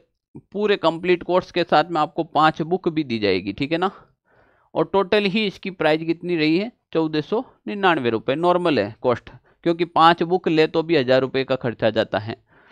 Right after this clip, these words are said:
फिर रजिस्टर लाए, पेन लाए, रजिस्टर लाकर बैठे अपन, एक रजिस्टर लाने के लिए सत्तर अस्सी रुपये का खर्चा आता है, आता कि नहीं आता है,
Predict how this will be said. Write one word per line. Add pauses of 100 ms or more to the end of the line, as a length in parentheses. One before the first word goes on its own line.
(340)
फिर
रजिस्टर
लाए,
पेन
लाए, (220)
रजिस्टर
लाकर
बैठे
अपन, (420)
एक
रजिस्टर
लाने
के
लिए
सत्तर
अस्सी
रुपये
का
खर्चा
आता
है, (260)
आता
कि
नहीं
आता
है,